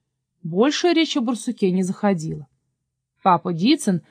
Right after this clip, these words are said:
так встревожился, потому что теперь кукуруза была ему особенно дорога, и не только недостаток кормов была тому причиной.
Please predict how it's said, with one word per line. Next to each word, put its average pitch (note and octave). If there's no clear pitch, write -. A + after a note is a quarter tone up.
так A#3
встревожился, A3+
потому A3
что G#3+
теперь G#3+
кукуруза G#3+
была G3
ему G3+
особенно F3+
дорога, F#3+
и A3
не A#3+
только C4+
недостаток A#3+
кормов C#4
была G3+
тому G3
причиной. F3+